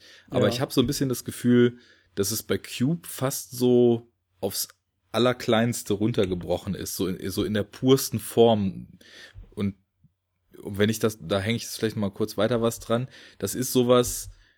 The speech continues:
Speaker 1: der Film ist ja von Vincenzo Natali,
Speaker 2: Mhm.
Speaker 1: den ich halt damals durch Cube so kennengelernt habe.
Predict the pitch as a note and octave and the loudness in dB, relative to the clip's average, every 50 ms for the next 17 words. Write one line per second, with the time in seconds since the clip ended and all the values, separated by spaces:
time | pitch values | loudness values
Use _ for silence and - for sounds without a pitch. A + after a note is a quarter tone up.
0 | _ _ - F#2+ G2 G2 - - A#2+ B2 B2+ A#2+ - B2 A2 - - G2+ F#2+ F#2 | _ _ -8 -4 -4 -2 2 4 2 2 2 2 0 0 0 0 0 -2 -2 0
1 | F#2 G#2 G#2+ A2 - - - A#2+ A2+ B2+ B2 - - B2 G#2+ G#2 G2+ G2 - - | 0 -2 -2 -2 -2 0 2 2 2 2 2 -2 0 0 0 0 0 -2 -4 -4
2 | - G#2 G2 G#2 A2 A#2 A#2+ C3+ D3 E3 E3 - _ _ _ _ - D3 C3 - | -2 0 0 2 2 0 0 0 0 -2 -4 -6 _ _ _ _ -6 -6 -6 -4
3 | - D3+ E3 E3 - - - - B2+ G#2+ G2 G2 G2 F#2+ - G2 F#2+ F#2 - _ | -4 -8 -8 -10 -10 -12 -10 -8 -6 -2 0 0 0 0 -2 -2 -4 -4 -6 _
4 | _ - E2+ F2 G2 G#2+ G#2 G2 - - - G2+ G2 - - - - A#2 A2 A2 | _ -4 -2 0 0 0 0 -2 -4 -6 -6 -6 -6 -6 -8 -6 -2 -2 -2 -2
5 | A2 - - G2 G2 - - A2 A#2 A#2 A#2 A#2 A#2 A#2 A#2 A#2+ A2 A#2+ A#2+ A#2 | -2 -4 -4 -4 -4 -2 -4 -4 -2 0 0 0 0 0 0 -2 -4 -4 -2 0
6 | A#2 A#2 A#2 A#2+ | 0 0 0 -2